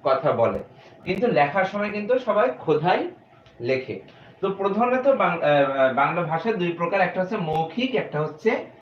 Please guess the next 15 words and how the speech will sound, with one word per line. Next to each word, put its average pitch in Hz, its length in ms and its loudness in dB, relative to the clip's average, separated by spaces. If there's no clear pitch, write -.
লিখিত। 139 580 -4
এবং 220 360 2
এই 220 200 4
লিখিত 226 600 0
ভাষা 170 380 0
আবার 147 320 2
দুই 143 160 2
প্রকার, 107 540 -6
একটা 139 280 -2
হচ্ছে 175 480 0
সাধু 147 720 -2
ভাষা 202 580 0
আর 127 140 0
একটা 143 280 0
হচ্ছে 175 520 -4